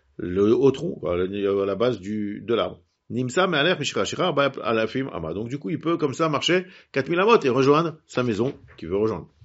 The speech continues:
Amar Rava. Rava, il dit, Ve'u de Kirait Leikaro Mate. Et à condition que si maintenant il vient à courir jusqu'à, là maintenant, de, lorsqu'il vient le dire, jusqu'à qu'il arrive, euh, au tronc, alors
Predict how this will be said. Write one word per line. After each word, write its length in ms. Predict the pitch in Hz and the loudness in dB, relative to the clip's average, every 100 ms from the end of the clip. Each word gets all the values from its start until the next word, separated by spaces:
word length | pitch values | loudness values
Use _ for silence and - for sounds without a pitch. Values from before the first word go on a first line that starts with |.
| - - - | -20 -20 2
Amar 260 | 156 220 | 4 8
Rava. 340 | 220 185 170 - _ _ _ _ - _ | 8 8 6 2 _ _ _ _ -20 _
Rava, 300 | 131 190 233 | 6 10 12
il 80 | 196 | 12
dit, 140 | 233 | 10
Ve'u 180 | 202 208 | 10 10
de 80 | 233 | 10
Kirait 800 | - 180 165 180 220 302 311 185 - - | 8 8 12 12 12 12 10 6 -4 -8
Leikaro 800 | - 170 170 - 127 120 107 - | 6 10 10 8 4 6 4 2
Mate. 280 | - 90 82 - _ _ - | -4 -6 -6 -12 _ _ -4
Et 80 | - | 6
à 100 | 156 | 6
condition 540 | 156 196 214 165 214 185 | 8 4 2 4 4 6
que 100 | 147 | 4
si 160 | - | 2
maintenant 280 | 233 226 208 | 2 4 4
il 100 | 202 | 6
vient 160 | 165 170 | 8 8
à 80 | |
courir 600 | 156 220 254 247 226 151 - | 6 2 2 6 8 8 6
jusqu'à, 720 | 117 160 - 185 165 107 - _ - | -2 0 6 10 10 8 0 _ -6
là 360 | 104 139 123 113 | 6 8 10 8
maintenant, 420 | 120 131 143 123 | 4 4 2 4
de, 100 | 110 | 2
lorsqu'il 320 | 110 110 120 | 2 0 -2
vient 140 | 123 | 0
le 100 | 127 | 4
dire, 300 | 127 127 87 | 4 4 0
jusqu'à 560 | 85 98 - 139 127 87 - _ | -4 -12 -4 0 2 0 -10 _
qu'il 200 | - 127 | -6 4
arrive, 420 | 131 135 143 92 73 _ _ _ _ - | 6 6 4 0 -10 _ _ _ _ -2
euh, 420 | 107 101 98 98 101 | 2 4 4 2 2
au 140 | 120 | -2
tronc, 420 | 117 131 170 220 - - - | -2 4 4 4 0 -20 -2
alors 420 | 120 160 165 170 | 4 6 8 6